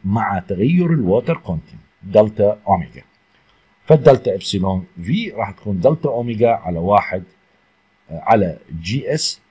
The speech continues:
م-، م-، مضافا إليها الووتر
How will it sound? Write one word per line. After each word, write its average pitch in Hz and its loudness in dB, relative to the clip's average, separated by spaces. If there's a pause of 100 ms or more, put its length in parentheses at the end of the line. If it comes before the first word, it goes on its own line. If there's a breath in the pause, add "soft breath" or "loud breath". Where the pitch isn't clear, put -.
(460)
م-، 98 -2
م-، 95 -6 (120)
مضافا 98 -2
إليها 87 -6 (420)
الووتر 92 -2